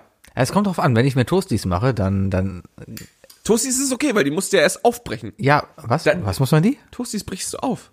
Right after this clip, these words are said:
Speaker 1: Wie, die bricht man auf?
Speaker 2: Wir reden von den runden Dingern.
Speaker 1: Nein.
Speaker 2: Das sind Toasties.
Speaker 1: Nein, ein Toastie ist einfach ein,
Speaker 2: Ach so,
Speaker 1: ein
Speaker 2: dieses Don't Call It Schnitzel?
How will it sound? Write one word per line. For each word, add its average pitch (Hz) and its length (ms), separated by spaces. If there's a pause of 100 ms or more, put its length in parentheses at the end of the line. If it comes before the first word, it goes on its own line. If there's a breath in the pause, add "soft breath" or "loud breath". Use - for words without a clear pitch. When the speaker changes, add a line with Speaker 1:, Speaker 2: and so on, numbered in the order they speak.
Speaker 1:
Wie, - 100
die 98 100
bricht 98 320
man 95 140
auf? 98 380 (580 soft breath)
Speaker 2:
Wir 139 100
reden 175 180
von 170 120
den 156 100
runden 160 300
Dingern. 101 280 (100)
Speaker 1:
Nein. 110 540 (420)
Speaker 2:
Das 143 140
sind 127 160
Toasties. - 480
Speaker 1:
Nein, 87 340
ein 95 160
Toastie 120 440
ist - 180
einfach 98 340
ein, 92 280
Speaker 2:
Ach 120 80
so, 135 80
Speaker 1:
ein 127 40
Speaker 2:
dieses 127 220
Don't 139 160
Call 147 160
It 135 80
Schnitzel? 294 420